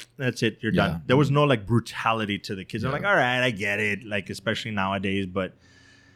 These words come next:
Speaker 1: yeah, just it, it didn't quite fit the. And people make the argument, I'm sure, like, Army of Darkness is very fucking corny
Speaker 2: Yeah,
Speaker 1: compared
Speaker 2: it is,
Speaker 1: to
Speaker 2: but it's amazing.
Speaker 1: Yeah. So I don't know.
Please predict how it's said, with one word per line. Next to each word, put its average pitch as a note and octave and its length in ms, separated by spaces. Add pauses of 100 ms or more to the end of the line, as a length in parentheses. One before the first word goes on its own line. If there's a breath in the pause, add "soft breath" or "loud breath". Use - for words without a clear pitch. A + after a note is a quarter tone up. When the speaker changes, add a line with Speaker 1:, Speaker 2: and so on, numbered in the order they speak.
(600 soft breath)
Speaker 1:
yeah, D3+ 420
just D3 380
it, D#3 160
it D3+ 180
didn't E3 380
quite C#3+ 320
fit - 480
the. G#2+ 420 (340)
And G3+ 160
people B3 240
make D3 220
the G#2+ 80
argument, A2 320
I'm G2 80
sure, A#2+ 160
like, G#2+ 160
Army B2+ 240
of G#2 140
Darkness G#2+ 400
is G2 100
very G2 460
fucking F2 380
corny F#2+ 400
Speaker 2:
Yeah, - 120
Speaker 1:
compared A#2 320
Speaker 2:
it C#3 60
is, C3+ 140
Speaker 1:
to F#2+ 100
Speaker 2:
but G#2 100
it's G2+ 160
amazing. A2+ 440 (160)
Speaker 1:
Yeah. D#3+ 320 (180)
So B2+ 640
I C3+ 100
don't A#2 120
know. G#2 160